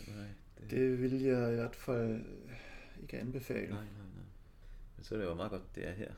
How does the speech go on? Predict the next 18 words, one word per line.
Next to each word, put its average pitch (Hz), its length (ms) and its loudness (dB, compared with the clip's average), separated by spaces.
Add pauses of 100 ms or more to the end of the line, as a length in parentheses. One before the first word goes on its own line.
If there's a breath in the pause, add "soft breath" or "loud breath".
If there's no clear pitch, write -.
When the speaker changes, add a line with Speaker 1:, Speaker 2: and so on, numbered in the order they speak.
(120)
Speaker 1:
nu, 101 80 -6 (260)
<laughs> 175 60 4 (100)
kan 147 600 8
man - 80 -2
sige. - 220 -6 (640 loud breath)
Speaker 2:
Ja. 127 140 -2 (1500 soft breath)
Ja, - 80 -2
men 151 200 -2
det 110 80 4
er 123 100 4
meget 131 580 0
også - 260 -4
inden 135 180 -2
for 127 140 4
den, 113 380 4
den 113 180 0 (520)
internationale 120 760 2 (600)
kunstscene. - 1080 2